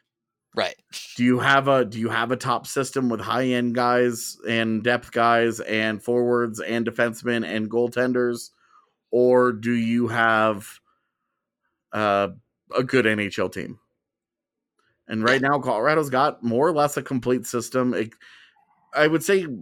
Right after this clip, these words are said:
Speaker 2: depends on how you feel about Annunen, who I still think has starter potential and is, like, their top goalie of the, of the, the pipeline.
Speaker 1: Yeah, definitely a little bit further off, but I agree. He would be the guy that,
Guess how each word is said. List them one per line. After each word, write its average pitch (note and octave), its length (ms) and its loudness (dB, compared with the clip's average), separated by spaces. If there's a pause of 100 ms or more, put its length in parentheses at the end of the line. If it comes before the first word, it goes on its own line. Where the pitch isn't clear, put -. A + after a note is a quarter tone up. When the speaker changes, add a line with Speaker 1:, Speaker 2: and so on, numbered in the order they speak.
(120)
Speaker 2:
depends C#3 440 0
on C3 80 2
how C3 100 2
you B2 120 0
feel A#2+ 180 0
about A2 200 0
Annunen, A2+ 500 -2
who A2+ 180 0
I G#2 100 2
still G2+ 240 -6
think G2+ 240 -8
has G2 180 -4
starter F#2+ 320 -2
potential G2 640 -6
and F#2+ 100 -6
is, F#2 180 -10
like, F#2+ 320 -8 (580)
their A2 300 0
top F#2 340 -4
goalie G2+ 420 -2
of G2 140 -6
the, G#2 140 -4 (200)
of G2 220 -6
the, F#2 360 -2 (1080)
the G#2 80 -8
pipeline. G#2+ 580 -4 (640)
Speaker 1:
Yeah, F#2+ 300 -2 (280)
definitely D3+ 420 0
a C3 40 0
little B2 180 0
bit A2+ 120 0
further G#2 360 -2
off, G2 420 -2
but F2+ 160 -16 (1200)
I C3 100 2
agree. A2+ 400 0
He A#2 260 -2
would A#2 140 -2
be A#2 120 0
the G#2+ 120 -4
guy G#2+ 380 0
that, G2 240 -8